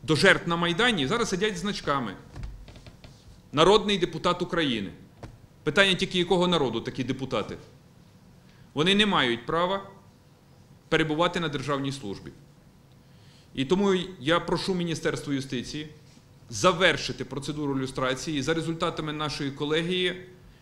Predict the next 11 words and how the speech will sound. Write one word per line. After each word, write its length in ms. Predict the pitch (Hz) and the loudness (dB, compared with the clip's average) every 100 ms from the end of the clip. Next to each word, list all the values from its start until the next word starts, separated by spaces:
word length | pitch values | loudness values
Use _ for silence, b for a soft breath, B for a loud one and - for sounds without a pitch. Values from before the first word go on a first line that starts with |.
| - | -2
я 120 | 147 | 2
дам 200 | 156 170 | 4 4
доручення 500 | 151 170 151 143 135 | 4 2 2 -2 -4
всім 280 | 135 190 151 | -2 -2 -2
органам 460 | 147 147 135 127 123 120 | 0 0 0 -2 -4 -6
державної 440 | 135 170 160 143 | -4 -2 -2 -2
виконавчої 580 | 135 139 139 127 131 131 | -4 -4 -6 -6 -6 -6
влади, 280 | 110 107 113 | -4 -4 -4
в 100 | - | -2
тому 320 | 185 185 185 | 2 2 0
числі 560 | - 143 - 104 87 | -4 -6 -6 -6 -6